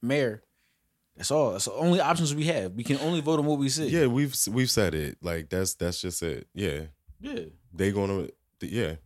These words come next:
Speaker 2: That's,
Speaker 1: Well
Speaker 2: it just is what it is. They're gonna continue to vote how they vote for the people that they vote for.
Speaker 1: Yeah.
Speaker 2: And we gotta talk about change, and I wanna move off of it 'cause it's getting very political. We can move to the next, John.
Speaker 1: Let's
Speaker 2: but
Speaker 1: move on.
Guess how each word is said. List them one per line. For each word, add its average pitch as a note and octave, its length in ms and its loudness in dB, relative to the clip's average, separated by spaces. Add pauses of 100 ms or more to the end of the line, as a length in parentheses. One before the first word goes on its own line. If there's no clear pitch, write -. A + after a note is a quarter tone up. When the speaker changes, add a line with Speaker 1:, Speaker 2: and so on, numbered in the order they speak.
Speaker 2:
That's, C#3 260 -2
Speaker 1:
Well G2+ 140 -2
Speaker 2:
it F#2+ 40 -2
just G2+ 280 -2
is F#2+ 240 -2
what F#2 140 -4
it F#2 160 -4
is. F2 280 -4
They're E2+ 180 -4
gonna E2+ 200 -6
continue E2+ 500 -10
to E2 80 -10
vote E2 260 -6
how E2+ 320 -8
they E2 200 -4
vote D#2 420 -4 (460)
for F#2 160 -2
the F#2 100 -4
people F2 280 -6
that E2 140 -4
they D#2+ 120 -4
vote D#2 240 -6
for. D#2 480 -12 (320)
Speaker 1:
Yeah. D4 200 -10
Speaker 2:
And D#2+ 760 -6 (1000)
we G2+ 220 0
gotta A2 240 2
talk F#2 280 -4
about E2 260 -4
change, F2 280 -6
and E2 80 -8
I E2 60 -4
wanna E2+ 220 -4
move D#2+ 220 -8
off D#2+ 260 -4
of D2 60 -2
it C2 60 -10
'cause D#2+ 140 -6
it's E2 100 -6
getting D#2 180 -2
very D2+ 200 -4
political. F2+ 680 0 (560)
We E2+ 140 -14
can E2+ 120 -8
move E2 180 -8
to D#2+ 80 -12
the D#2 80 -8
next, D#2+ 240 -8
John. D2+ 480 -10
Speaker 1:
Let's E2+ 320 -4
Speaker 2:
but G#2+ 80 2
Speaker 1:
move G#2+ 280 0
on. E3 460 -2